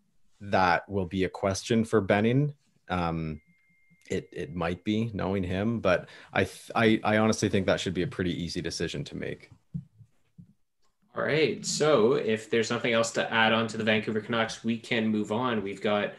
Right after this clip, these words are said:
Speaker 2: four more teams to go, some more interesting discussions. We'll f-, hop on over to the Pittsburgh Penguins, another Eastern Conference team.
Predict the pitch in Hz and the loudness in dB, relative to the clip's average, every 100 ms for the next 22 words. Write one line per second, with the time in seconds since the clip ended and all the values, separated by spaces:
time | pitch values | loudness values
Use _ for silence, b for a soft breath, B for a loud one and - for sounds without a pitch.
0 | B B B - - 117 135 135 - 120 | B B B -14 -2 0 0 -4 -4 -6
1 | 117 - 104 113 98 - 104 104 107 110 | -4 -4 -2 -2 -2 -6 -8 -4 -2 -2
2 | 98 113 110 - 107 104 - 113 131 131 | -4 -8 -10 -8 -8 -6 -4 -2 -2 -4
3 | - - - _ - - - - - - | -6 -12 -20 _ -16 -14 -14 -18 -20 -20
4 | _ _ - - 117 113 113 107 107 113 | _ _ -18 0 0 2 2 0 0 -2
5 | 110 120 107 107 - 110 117 110 127 143 | -2 -4 -2 -4 -4 -4 -4 -2 0 0
6 | 151 101 - B B B 104 110 - 113 | 0 -2 -10 B B B 0 0 2 -4
7 | - 113 110 110 107 117 - - 131 135 | -2 -2 0 0 0 -4 -4 -2 0 0
8 | 175 | -2